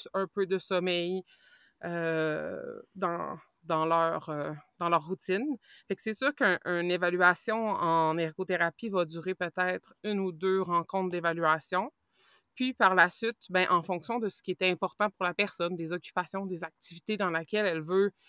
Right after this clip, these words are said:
elle v-, elle veut être plus outillée ou elle veut,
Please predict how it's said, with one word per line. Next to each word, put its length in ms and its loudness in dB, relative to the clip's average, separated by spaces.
elle 160 -4
v-, 120 -14
elle 160 0
veut 560 2
être 240 0
plus 320 -4
outillée 640 0
ou 140 2
elle 160 2
veut, 460 -4